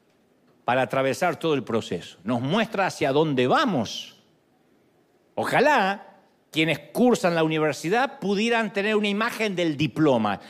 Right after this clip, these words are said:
La tienen en la imaginación, pero imagínate que alguien fuera al futuro y le regresara al presente y le dijera, "Acá está el diploma de lo que te vas a ganar, el certificado de tanto sacrificio.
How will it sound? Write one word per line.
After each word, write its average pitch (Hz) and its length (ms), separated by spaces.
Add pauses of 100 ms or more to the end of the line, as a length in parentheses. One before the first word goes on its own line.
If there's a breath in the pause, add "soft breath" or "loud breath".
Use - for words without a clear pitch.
(140 loud breath)
La 160 200
tienen 339 320
en 208 60
la 165 80
imaginación, 147 680
pero 226 140
imagínate 254 560
que 196 100
alguien 220 260
fuera 202 260
al 185 80
futuro 233 560 (300 loud breath)
y 175 100
le 175 160
regresara 175 760
al 208 100
presente 220 440
y - 20
le 196 40
dijera, 202 180
"Acá 226 100
está 262 100
el 247 80
diploma 233 460
de 202 80
lo 175 120
que 165 120
te 165 100
vas 277 240
a 214 60
ganar, 139 460 (340)
el 147 120
certificado 202 880
de 202 100
tanto 202 480
sacrificio. 147 840